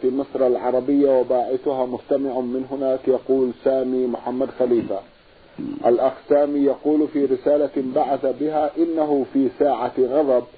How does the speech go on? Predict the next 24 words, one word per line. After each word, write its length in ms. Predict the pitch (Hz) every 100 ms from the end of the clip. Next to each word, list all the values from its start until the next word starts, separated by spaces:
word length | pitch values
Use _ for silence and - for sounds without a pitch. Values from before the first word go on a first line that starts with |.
| - - - - - -
أقسم 640 | 170 170 151 143 147 139
على 340 | 139 110 135 135
المصحف 580 | 127 151 160 - 143 151
الشريف 560 | - 139 139 156 156 - _ - -
ألا 420 | 165 156 147 147
يسكن 580 | 135 147 - - 143 139 -
في 140 | 135
هذا 360 | 123 131 143 143
المنزل 640 | 123 123 131 123 147 147 -
أو 180 | 156 151
الحوش، 380 | 139 175 165 - - _ _ _ _ _ _ -
وعندما 680 | - 151 202 196 180 175 165
زال 340 | 175 175 160
الغضب 520 | 151 131 147 147 139 - -
وجد 360 | 139 139 135
أنه 520 | 131 123 123 123 139 156
مخطئ 460 | 165 - - 113 - _ _ - _
إذ 260 | 170 185 170
لا 240 | 190 202
غنى 400 | 180 151 139 131
له 360 | 135 151 151 123 127
عن 160 | 123
هذا 300 | 117 143 123
المنزل، 540 | 120 135 139 107 104